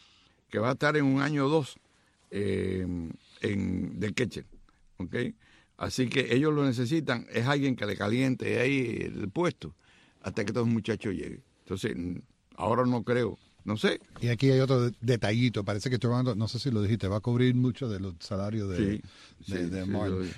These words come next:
Speaker 2: Pero como dijiste, el otro día eran seis, eh, ju-, equipos que estaban interesados en Real Muto, entonces le siguen como, eh,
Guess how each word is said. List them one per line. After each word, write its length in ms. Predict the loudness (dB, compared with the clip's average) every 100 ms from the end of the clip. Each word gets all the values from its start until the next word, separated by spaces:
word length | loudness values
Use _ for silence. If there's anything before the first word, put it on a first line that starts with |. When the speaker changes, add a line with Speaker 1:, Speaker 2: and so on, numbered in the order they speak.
| -4
Speaker 2:
Pero 180 | 0 4
como 120 | 6
dijiste, 200 | 6 4
el 60 | 0
otro 180 | 0
día 180 | 2 2
eran 180 | 2 0
seis, 280 | 0 2 4
eh, 260 | 2 0 -2
ju-, 160 | -2 -2
equipos 260 | -2 0 0
que 40 |
estaban 260 | 0 0 2
interesados 640 | 2 0 -2 -2 -2 0
en 40 | -2
Real 200 | -2 -2
Muto, 320 | -4 -6 -8
entonces 280 | -8 -4 0
le 180 | 0 -2 -6 -20 -20
siguen 560 | -4 4 4 4 2 0
como, 880 | -2 -2 -2 -2 -2 -2 -2 -2 -4 -8 -20 -20 -8
eh, 180 | -6